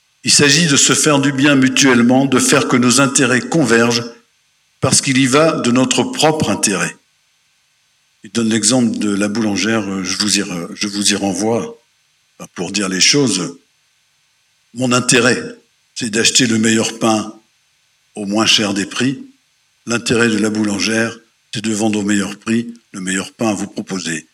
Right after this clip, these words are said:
Ces deux intérêts-là convergent. Si nous sommes d'accord sur ce point, alors nous pouvons vivre ensemble, même si elle, c'est pour gagner de l'argent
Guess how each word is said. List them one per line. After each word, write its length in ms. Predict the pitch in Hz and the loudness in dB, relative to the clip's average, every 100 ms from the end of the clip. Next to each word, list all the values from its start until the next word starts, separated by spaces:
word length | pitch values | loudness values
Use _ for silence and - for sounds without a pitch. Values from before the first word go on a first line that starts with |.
| _ _ | _ _
Ces 140 | - - | -14 -6
deux 260 | - 131 | -2 0
intérêts-là 540 | 120 117 - 101 98 92 | 0 0 0 0 -2 -6
convergent. 640 | - 95 101 110 117 120 - _ _ - | -8 -6 -2 -2 -2 -8 -14 _ _ -18
Si 220 | - 90 | -16 -8
nous 140 | 110 | -4
sommes 360 | 113 - 113 92 | 0 0 0 -2
d'accord 380 | 104 101 117 92 | -6 -6 -8 -10
sur 200 | - 92 | -14 -8
ce 100 | - | -8
point, 400 | - 120 123 120 _ | -6 -6 -4 -6 _
alors 280 | 110 101 113 | -4 0 0
nous 120 | 95 | -2
pouvons 280 | - 101 98 | -6 -4 -4
vivre 260 | 98 104 98 | -2 -4 -6
ensemble, 460 | 92 - 117 123 123 _ _ _ | -8 -4 -2 -4 -8 _ _ _
même 180 | 135 135 | -6 0
si 380 | - - 127 131 | 2 2 0 0
elle, 260 | 135 117 | 2 2
c'est 220 | 104 - - | -2 -6 -4
pour 140 | 123 | 0
gagner 260 | 120 117 107 | 0 0 0
de 60 | |
l'argent 360 | 98 92 113 | -2 -2 -4